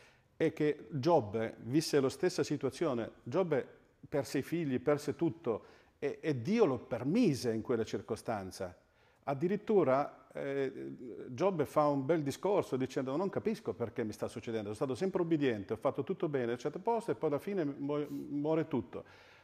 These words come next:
E, e, e gli amici si dileguano come un fiume che diventa secco, e così via. C'è il capitolo sei, versetto quattordici, che dice: "Anche quando un uomo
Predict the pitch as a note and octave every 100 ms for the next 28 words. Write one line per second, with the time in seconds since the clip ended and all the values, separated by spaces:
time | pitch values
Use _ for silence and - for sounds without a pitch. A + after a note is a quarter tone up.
0 | - C#3+ D3+ D3+ D3+ C#3+ D#3 D#3+ C3+ C#3+
1 | D3 E3+ F#3 A3 A3+ A3 A3 - - D#3+
2 | D#3 F#3 G3+ E3 D#3 C#3+ - E3 E3+ -
3 | - F#3 G#3 F3+ C#3 C#3+ C3+ D3 D3 C#3
4 | B2+ G2 - G#2 F#2+ - A#2+ C3 B2+ A#2
5 | F#2 - G#3+ G#3 D#3+ D#3 - - C3+ G3+
6 | F3 D3 D#3 A#2+ A#2 E3+ D3+ B2+ - A2+
7 | G2+ G#2 A#2+ C3+ B2 G#2+ - - - _
8 | _ - G3 A#3 A#3 G#3 - D3 F3 G3
9 | F3+ F3 F3 B2 G#2 F#2+ F#2+ F#2